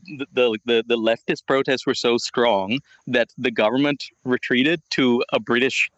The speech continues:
boat out in the water 'cause they were, like, that scared. So there was pressure. So it's not like the, the elites that took over after colonialism, like, just decided to do this 'cause they were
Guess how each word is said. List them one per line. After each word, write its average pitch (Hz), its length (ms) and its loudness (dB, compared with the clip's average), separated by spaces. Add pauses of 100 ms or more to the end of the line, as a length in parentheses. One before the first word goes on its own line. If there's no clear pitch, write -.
(160)
boat 123 440 0 (260)
out 117 200 0
in 120 80 -2
the 104 80 0
water 101 380 0 (120)
'cause 113 100 -4
they 113 80 2
were, 117 100 2
like, 110 260 -4
that 98 180 0
scared. - 440 -4 (340)
So 147 200 0
there 127 200 2
was 175 120 -2
pressure. - 500 -4 (380)
So 139 360 2 (160)
it's - 180 -2
not 180 180 0
like 127 220 0 (120)
the, 110 300 2
the 120 220 2
elites 120 440 2
that 143 100 -4
took 131 180 -2
over 110 380 4
after 104 260 0
colonialism, 110 640 0
like, 92 160 -2
just - 220 -6
decided 107 360 0
to 113 80 -2
do 110 60 2
this 104 240 -2
'cause 104 160 -4
they 92 140 0
were 90 160 0